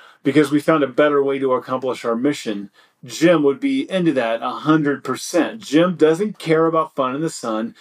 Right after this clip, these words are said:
Jim cares about the mission and what his gifts are accomplishing. He doesn't care about specific programs. But we, we lead with programs.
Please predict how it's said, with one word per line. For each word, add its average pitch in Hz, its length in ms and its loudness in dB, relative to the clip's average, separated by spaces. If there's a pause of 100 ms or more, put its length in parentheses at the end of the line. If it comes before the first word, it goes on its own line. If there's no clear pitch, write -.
(280)
Jim 156 420 2
cares 151 420 0
about 123 520 -4 (160)
the 147 160 -2
mission 160 800 -2
and 127 440 -4
what 151 360 2 (640)
his 151 280 -2
gifts 143 300 2
are 143 120 2
accomplishing. 151 680 -4
He 123 140 2
doesn't 170 220 2
care 180 260 0
about 147 200 0
specific 131 480 -6
programs. 104 680 -6 (420)
But 156 180 6
we, 165 160 6 (100)
we 175 240 2
lead 190 300 4
with 233 200 2
programs. 123 760 -2